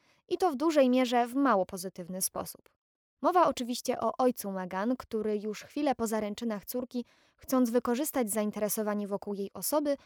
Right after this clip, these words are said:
rozpoczął intensywną kampanię mającą na celu przyniesienie mu rozgłosu.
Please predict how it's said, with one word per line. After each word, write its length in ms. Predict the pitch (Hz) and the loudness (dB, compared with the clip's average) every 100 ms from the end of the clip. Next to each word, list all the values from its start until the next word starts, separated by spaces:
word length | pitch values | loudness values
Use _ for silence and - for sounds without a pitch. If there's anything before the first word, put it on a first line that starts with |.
| _ _ | _ _
rozpoczął 540 | 330 359 - 349 320 302 | 0 0 2 2 4 2
intensywną 720 | 381 415 320 285 233 214 208 | -2 -2 -2 0 0 0 -2
kampanię 500 | 190 185 220 269 240 | -4 -4 0 2 2
mającą 440 | 220 208 202 202 | 0 -2 -4 -6
na 140 | 190 185 | -6 -4
celu 320 | 233 240 220 | 0 0 0
przyniesienie 600 | - 415 320 - 185 180 | -4 -4 -2 -2 -4 -8
mu 120 | 180 | -4
rozgłosu. 600 | 220 247 196 170 - - | -2 -2 -2 -6 -10 -18